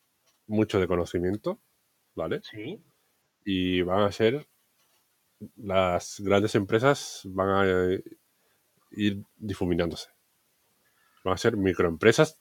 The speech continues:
Speaker 1: esparcidas
Speaker 2: Sí, van a ser
Speaker 1: a
Speaker 2: pequeños holdings, ¿no? O así, de,
Speaker 1: Sí,
Speaker 2: de
Speaker 1: no,
Speaker 2: microempresas.
Speaker 1: o sea, micro,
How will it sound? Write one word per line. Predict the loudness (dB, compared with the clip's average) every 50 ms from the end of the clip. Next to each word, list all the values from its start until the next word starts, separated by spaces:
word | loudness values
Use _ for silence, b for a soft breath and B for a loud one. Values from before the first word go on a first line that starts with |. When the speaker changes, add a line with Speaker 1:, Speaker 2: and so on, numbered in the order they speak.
| _ -4
Speaker 1:
esparcidas | -4 -4 -2 -2 -4 -4 -2 0 0 4 6 8 8 8 8 8 6 2 0 -2 -6 -8 -12 -20 -20 _ _ _ _ _ _ _ _
Speaker 2:
Sí, | -18 -12 -6 -4
van | -2 0 0
a | -2
ser | 0 2 2 2 2
Speaker 1:
a | 4
Speaker 2:
pequeños | 2 2 2 2 0 0 0 -2 0 4
holdings, | 6 6 6 4 0 -6 -6 -8 -10 -14 -10 -8
¿no? | -8 -8 -8 -12 _ _ _ _ -6
O | -4 -4 -4
así, | -2 -2 -2 -2
de, | 0 2
Speaker 1:
Sí, | 2 4 4 4
Speaker 2:
de | 4
Speaker 1:
no, | 6 10 12 12 12 12 10 10 8
Speaker 2:
microempresas. | 8 6 0 -8 -8
Speaker 1:
o | -8 -6
sea, | -2 -2 -2 -2 -4 -10 -10 -10 -6 -2
micro, | 0 2 4 8 10 10 10 10 10 10 8 8 6 4 4 2 0 -2